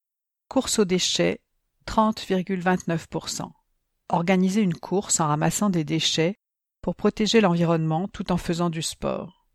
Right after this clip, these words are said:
Emma Carini, N D M. Mariama Siné, Cerizay.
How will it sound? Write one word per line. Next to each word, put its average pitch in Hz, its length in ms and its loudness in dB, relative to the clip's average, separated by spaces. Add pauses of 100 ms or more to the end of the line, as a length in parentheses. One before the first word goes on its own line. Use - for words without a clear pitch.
(920)
Emma 208 280 4
Carini, 170 600 2 (600)
N 185 200 4
D 165 100 4
M. 147 380 0 (720)
Mariama 185 520 4
Siné, 180 580 0 (200)
Cerizay. 175 720 -2